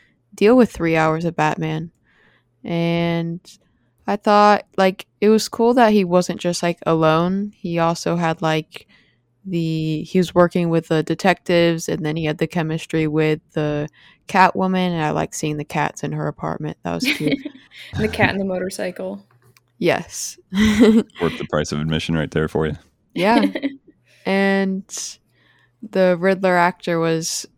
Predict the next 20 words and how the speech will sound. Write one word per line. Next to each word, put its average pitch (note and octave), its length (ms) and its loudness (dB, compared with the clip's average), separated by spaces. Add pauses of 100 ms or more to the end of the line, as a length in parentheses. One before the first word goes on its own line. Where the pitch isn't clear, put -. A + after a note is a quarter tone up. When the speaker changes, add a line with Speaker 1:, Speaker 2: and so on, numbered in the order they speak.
(260)
Speaker 1:
amazing. E3 760 -4 (760)
I - 40 -12
thought F3 180 -4
he E3+ 100 -2
did E3 220 -2
a - 20 -12
very D#3+ 220 0
good D#3 200 -2
job. D3+ 540 -4 (840)
Um, E3 640 -4 (200)
a F3 60 -2
little F#3 200 4
fun F3 320 0
fact E3+ 520 0
I D#3+ 80 -2
learned D#3 520 -6 (220)
from D3+ 800 -6 (1000)
the E3 340 -4
all-knowing D#3 600 2
TikTok, - 800 0